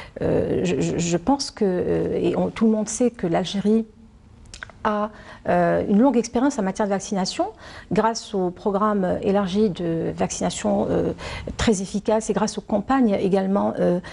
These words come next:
de masse contre les épidémies en riposte. Les, les campagnes qui ont été lancées contre,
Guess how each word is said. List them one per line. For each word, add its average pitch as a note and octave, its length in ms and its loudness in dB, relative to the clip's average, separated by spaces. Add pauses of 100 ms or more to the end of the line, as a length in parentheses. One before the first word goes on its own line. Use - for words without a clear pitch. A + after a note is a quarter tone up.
(120)
de G3+ 160 2
masse A3+ 340 0
contre G3 400 -4
les F#3+ 220 2
épidémies G#3 420 4
en F3 100 -2
riposte. G#3+ 400 -2
Les, F#3+ 120 0
les E3 100 -6
campagnes A3 280 -2
qui A3 60 -4
ont G#3+ 40 0
été G3 160 -2
lancées G3+ 340 0
contre, F#3+ 380 -4